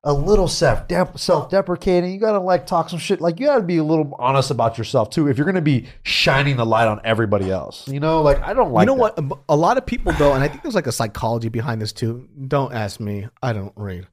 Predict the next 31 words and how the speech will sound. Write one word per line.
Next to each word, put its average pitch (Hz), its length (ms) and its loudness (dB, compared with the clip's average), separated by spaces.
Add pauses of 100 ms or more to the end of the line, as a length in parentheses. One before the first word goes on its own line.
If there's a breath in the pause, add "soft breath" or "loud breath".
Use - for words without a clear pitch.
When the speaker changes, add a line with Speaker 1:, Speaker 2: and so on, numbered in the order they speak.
(180)
Speaker 1:
<laughs> - 160 -6
Speaker 2:
But - 300 4
Speaker 1:
I 185 500 6
don't - 180 0
read. 135 280 2
Speaker 2:
I 165 120 4
don't, 147 380 4
I 147 80 2
don't 127 380 2
read. 113 580 -4
But, 120 420 -2
uh, 120 440 0 (120)
Speaker 1:
<laughs> - 140 -20
Speaker 2:
if 135 160 0
you 202 80 2
notice 196 380 0
this, 123 260 2
Speaker 1:
Sounds - 100 -6
Speaker 2:
like, 131 240 2
you'll 160 120 2
Speaker 1:
classy. 175 340 -4
Speaker 2:
see, - 80 -18
and 151 100 0
this 233 100 0
is 262 100 -6
not 202 180 -2
just - 160 -6
a 131 60 -2
young 117 300 -4
person 107 360 -6
thing. 95 300 -10